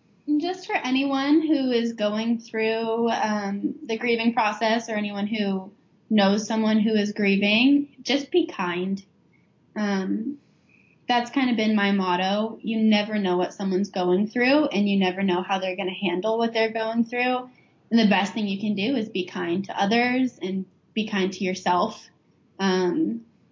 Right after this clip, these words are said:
be conscious of your emotions and let yourself feel whatever you're feeling, 'cause it is validated, and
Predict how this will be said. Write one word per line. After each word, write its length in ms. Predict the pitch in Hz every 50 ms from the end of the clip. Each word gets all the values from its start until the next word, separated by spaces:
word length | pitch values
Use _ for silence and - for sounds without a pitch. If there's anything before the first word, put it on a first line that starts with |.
| _ _ _ _ _ _
be 160 | - 262 247 254
conscious 400 | 254 220 202 208 208 226 220 233
of 120 | 233 214
your 160 | 226 214 220
emotions 600 | 220 214 196 196 202 196 - 226 220 233 233 226
and 120 | 214 208 196
let 160 | 185 170 -
yourself 420 | 190 196 - - 208 202 202 202 -
feel 180 | - 196 190
whatever 300 | 190 190 180 185 185 185
you're 160 | 185 185 180
feeling, 420 | 180 - - 185 180 185 208 233 247
'cause 200 | - 214 214 196
it 80 | 185 175
is 160 | 165 170 185
validated, 800 | - 175 175 180 180 175 180 170 180 190 208 220 233 226 - -
and 540 | 208 196 185 175 170 170 165 - - - -